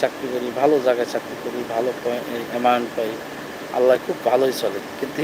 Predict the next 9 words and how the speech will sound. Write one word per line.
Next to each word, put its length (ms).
YouTube-এ 440
আসলে 280
আমার 140
নিজে 180
নেই। 180
কিন্তু 220
YouTube 300
আমার 160
এটাই 360